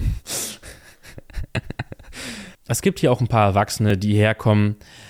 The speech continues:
Einer dieser Erwachsenen ist Mark, männlich siebenundzwanzig, der ein bisschen komisch ist. So ziemlich alle Mädchen wurden ermahnt, sich von ihm fernzuhalten. Vor ein paar Wochen kam eine von Alex' Freundinnen auf mich zu,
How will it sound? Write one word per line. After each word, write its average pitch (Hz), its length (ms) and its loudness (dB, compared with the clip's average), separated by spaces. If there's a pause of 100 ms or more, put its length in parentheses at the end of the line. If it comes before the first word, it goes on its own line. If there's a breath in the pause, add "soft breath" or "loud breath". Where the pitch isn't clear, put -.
(260 loud breath)
Einer 143 240 2
dieser 123 240 2
Erwachsenen 110 480 2
ist 120 200 -4
Mark, 95 360 0 (120)
männlich 113 380 2
siebenundzwanzig, 110 800 0 (840 loud breath)
der 123 260 4
ein 117 180 0
bisschen 160 260 2
komisch 110 380 2
ist. - 320 -14 (320)
So 120 80 -6
ziemlich 147 380 2
alle 151 180 2
Mädchen 117 600 0
wurden 110 320 0
ermahnt, 101 440 0
sich 110 120 -8
von 127 140 0
ihm 117 80 4
fernzuhalten. 101 680 -2 (540 loud breath)
Vor - 180 2
ein 147 120 2
paar 151 260 2
Wochen 147 320 2 (280 loud breath)
kam 131 180 0
eine 139 300 4
von 131 200 -2
Alex' 135 480 0
Freundinnen 123 640 2
auf 110 180 -4
mich 117 160 0
zu, 127 400 4